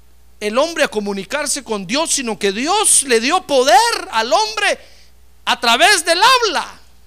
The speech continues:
Porque dice que le dijo a Adán que le pusiera nombre a todos los animalitos que había en el huerto. Mire qué poder tiene el hablar, hermano. ¿Con qué razón el diablo le dijo ahí a, a Jesús:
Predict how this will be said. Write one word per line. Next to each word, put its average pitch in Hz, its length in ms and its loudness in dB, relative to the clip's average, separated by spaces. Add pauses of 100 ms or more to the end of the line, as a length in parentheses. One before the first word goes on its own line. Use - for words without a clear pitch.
(1300)
Porque 185 220 -6
dice 349 300 2
que 277 100 2
le 240 120 4
dijo 320 340 0
a 233 100 2
Adán 359 460 0 (220)
que 226 120 2
le 233 120 0
pusiera 302 560 0
nombre 370 580 0
a 233 220 0
todos 427 320 2
los 359 180 0
animalitos 269 1040 -6
que 196 100 -12
había 269 340 -8
en 220 80 -14
el 202 80 -12
huerto. - 500 -14 (1900)
Mire 214 300 -4
qué 220 140 -2
poder 185 400 -2
tiene 196 260 -4
el 165 80 -4
hablar, 165 340 -4
hermano. 160 500 -10 (880)
¿Con 127 160 -12
qué 226 140 0
razón 262 360 2
el 233 140 0
diablo 269 300 2
le 208 120 -2
dijo 247 240 -2
ahí 262 140 4
a, 269 100 2
a 208 240 -6
Jesús: 294 540 0